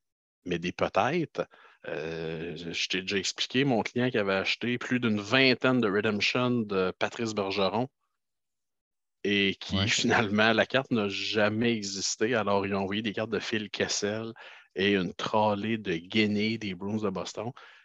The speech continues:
Speaker 1: Et lui, il disait, « Moi, je veux pas d'autres cartes. Je veux cette carte-là. C'est ça que j'ai acheté. » Alors, les gens vont faire quoi à l'avenir avec les Redemption ? Tout le monde va être ses breaks.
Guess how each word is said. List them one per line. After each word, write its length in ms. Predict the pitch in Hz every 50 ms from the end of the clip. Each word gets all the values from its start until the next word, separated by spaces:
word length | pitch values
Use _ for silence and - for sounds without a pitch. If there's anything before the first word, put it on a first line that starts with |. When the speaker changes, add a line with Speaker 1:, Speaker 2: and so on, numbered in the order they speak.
| _ _ -
Speaker 1:
Et 60 | -
lui, 160 | 85 117 123 113
il 40 |
disait, « 240 | 101 101 104 120 123 113
Moi, 140 | 104 127
je 160 | 135 110 98 -
veux 100 | - 95
pas 120 | - -
d'autres 300 | 123 113 107 92 92 -
cartes. 440 | - 160 185 170 139 - _ - - _ _ _ _ _ -
Je 120 | 95 95
veux 200 | 95 92 95 90
cette 340 | - - - - 139 123 - _ _
carte-là. 420 | - 113 101 - - - 139 127 113
C'est 160 | - - 90
ça 260 | - - - - 160 127
que 140 | 113 107
j'ai 120 | 95 98 95
acheté. » 340 | 90 - - - 117 95 - - - - - - - -
Alors, 200 | - 92 95 95
les 160 | 98 101 98
gens 180 | 101 123 127 131
vont 140 | 123 113 107
faire 260 | - - 113 101 95
quoi 200 | - - 127 123
à 40 | 113
l'avenir 380 | 104 92 87 101 104 113 117
avec 160 | 104 92 - -
les 140 | 101 95
Redemption ? 580 | 95 95 92 90 87 90 - 113 113 110 101 87 - - - - - - - _ _ _ _ _ _ _ _ _
Tout 140 | - 147 123
le 60 | 117
monde 180 | 120 123 127 110
va 80 | 98
être 80 | 95 -
ses 140 | - 104 98
breaks. 420 | 92 85 101 117 175 180 - -